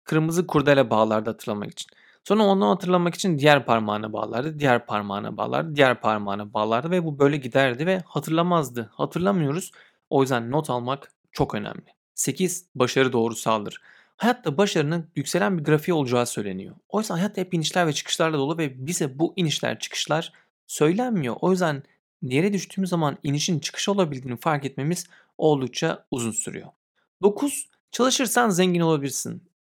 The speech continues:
Ya bu bana şirinleri de görebilirsin gibi bir şey bu cümleyi duymak. Bana böyle çağrışıyor. Zengin bir hayatın farklı anlamları olabilir. Varlıklı olmak ise oldukça farklı bunlar arasında. Ve zengin olmak için gerçekten büyük bir sermayeye ihtiyaç var. Ya tabii ki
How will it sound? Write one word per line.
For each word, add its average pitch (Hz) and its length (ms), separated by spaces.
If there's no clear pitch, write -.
Ya 151 180
bu 180 140
bana 233 420
şirinleri 190 480
de 208 40
görebilirsin 160 640
gibi 147 160
bir 127 60
şey 156 280
bu 123 280
cümleyi 110 440
duymak. 110 340
Bana 156 160
böyle 165 120
çağrışıyor. 107 580
Zengin 190 320
bir 208 60
hayatın 180 300
farklı 165 340
anlamları 165 340
olabilir. 139 460
Varlıklı 127 340
olmak 226 260
ise - 300
oldukça 156 400
farklı 98 440
bunlar 98 200
arasında. 127 560
Ve 160 160
zengin 147 260
olmak 269 200
için 190 120
gerçekten 180 420
büyük 180 160
bir 131 120
sermayeye 131 560
ihtiyaç - 440
var. - 240
Ya 180 140
tabii 220 260
ki - 280